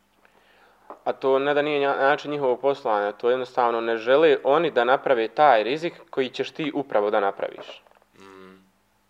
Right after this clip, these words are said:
Speaker 1: Znači, ti ćeš da napraviš rizik što ćeš početi s njima
Speaker 2: Jest.
Speaker 1: da radiš bez avansa, a oni neće taj rizik da naprave. Neko tu ispadne budala, otprilike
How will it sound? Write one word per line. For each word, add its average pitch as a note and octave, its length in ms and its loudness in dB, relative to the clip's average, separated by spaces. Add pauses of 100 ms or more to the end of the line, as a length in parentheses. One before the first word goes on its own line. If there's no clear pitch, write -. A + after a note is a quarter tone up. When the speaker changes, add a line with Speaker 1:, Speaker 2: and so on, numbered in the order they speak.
Speaker 1:
Znači, G#2+ 200 -16
ti C#3+ 160 -6
ćeš C3+ 140 -2
da C3+ 80 2
napraviš C#3 380 0
rizik C#3 420 -2
što - 180 -8
ćeš - 120 -12
početi C3+ 360 -2
s G2+ 40 -6
njima B2+ 120 0
Speaker 2:
Jest. G#2+ 80 2
Speaker 1:
da A2 80 4
radiš A#2 360 4
bez A2+ 200 4
avansa, C#3 500 4 (840)
a A2 140 8
oni D#3 180 6
neće D#3+ 360 2
taj C3+ 180 8
rizik A#2 200 -2
da G#2+ 80 2
naprave. F#2 460 -4 (680)
Neko C#3+ 340 4
tu D#3+ 180 -4
ispadne C#3 340 2
budala, C3+ 380 8
otprilike C3 760 -2